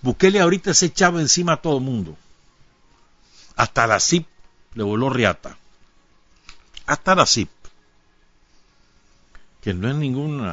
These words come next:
santo de nuestra devoción, pero bueno, imagínense ustedes cómo está la ruptura de Bukele. Trescientos cincuenta mil salvadoreños van a perder su trabajo de aquí al treinta de abril, porque las empresas ya no tienen con qué pagarles.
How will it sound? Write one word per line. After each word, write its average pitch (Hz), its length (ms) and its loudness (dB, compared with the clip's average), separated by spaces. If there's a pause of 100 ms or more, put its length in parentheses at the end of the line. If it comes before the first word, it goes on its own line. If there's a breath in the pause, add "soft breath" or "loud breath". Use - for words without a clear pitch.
(340)
santo 135 320 -2
de 117 40 -2
nuestra 139 300 2
devoción, 139 400 0
pero 117 160 0
bueno, 139 300 2 (320 soft breath)
imagínense 139 420 2
ustedes 165 240 2
cómo 156 180 -2
está 165 140 -2
la 165 140 4
ruptura 127 720 0 (680)
de 104 120 -6
Bukele. 98 540 -2
Trescientos 170 600 4
cincuenta 143 500 0
mil 170 160 4
salvadoreños 147 640 4
van 160 160 4
a 160 100 4
perder 135 380 2
su 151 140 -2
trabajo 156 420 4
de 143 100 2
aquí 139 200 0
al 151 120 4
treinta 160 340 0
de 139 100 2
abril, 123 400 6 (580 soft breath)
porque - 260 2
las 117 160 6
empresas 143 440 4
ya 135 120 6
no 151 120 4
tienen 151 280 4
con 127 180 -4
qué 135 140 0
pagarles. 104 880 0